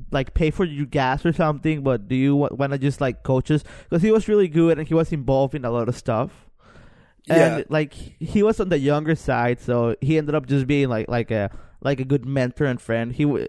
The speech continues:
Speaker 1: like
Speaker 2: Yeah, yeah, yeah, yeah. No, I get what you mean.
Speaker 1: like, he, but he was, like, very into Hamilton and a bunch of the other guys. You know, they were of the, of the, of the alphabet persuasion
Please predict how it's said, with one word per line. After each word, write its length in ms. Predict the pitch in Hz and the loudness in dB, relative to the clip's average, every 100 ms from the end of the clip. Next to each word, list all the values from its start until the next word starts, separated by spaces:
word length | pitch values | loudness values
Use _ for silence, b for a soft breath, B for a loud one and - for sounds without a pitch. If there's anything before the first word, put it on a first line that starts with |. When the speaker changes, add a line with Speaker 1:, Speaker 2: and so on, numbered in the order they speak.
| - | -4
Speaker 1:
like 120 | 139 131 | 2 4
Speaker 2:
Yeah, 180 | 135 | 4
yeah, 180 | 123 127 | 0 0
yeah, 260 | 123 120 113 | 0 -2 -4
yeah. 40 | |
No, 140 | 95 117 | -6 -8
I 100 | 117 | -8
get 120 | 104 | -8
what 140 | 92 | -10
you 60 | 107 | -4
mean. 80 | 147 | 0
Speaker 1:
like, 180 | 143 131 | 0 -4
he, 440 | - - 160 147 | -16 -4 -2 0
but 240 | 143 156 | 0 0
he 160 | 147 202 | 0 2
was, 200 | 202 190 | 2 2
like, 180 | 165 139 | 0 -2
very 320 | 123 147 147 | -2 0 2
into 160 | 147 - | 0 -2
Hamilton 460 | 143 131 127 139 127 | -4 -4 -2 -2 -2
and 140 | 123 | -4
a 20 | |
bunch 220 | 120 139 | -4 -4
of 100 | 156 | -6
the 140 | 127 117 | -6 -4
other 180 | 120 117 | -2 -2
guys. 500 | 120 117 117 - - B B B B - | 0 0 -2 -4 -10 B B B B 0
You 120 | 190 | 2
know, 220 | 185 175 | 4 4
they 100 | 175 | 4
were 220 | 185 196 | 4 4
of 160 | 196 165 | 2 2
the, 360 | 143 127 120 113 - - | 0 2 0 -2 -6 -4
of 160 | 139 | -2
the, 440 | 123 127 117 110 98 - - - _ _ _ _ - - - | 0 0 0 0 -4 -10 -18 -20 _ _ _ _ -20 -10 -4
of 160 | 156 135 | -2 0
the 140 | 165 | 0
alphabet 520 | 123 123 131 151 143 - | 0 -2 -2 0 -2 0
persuasion 840 | 147 - 143 139 - 147 143 147 | -4 -2 -2 0 0 -2 -2 -8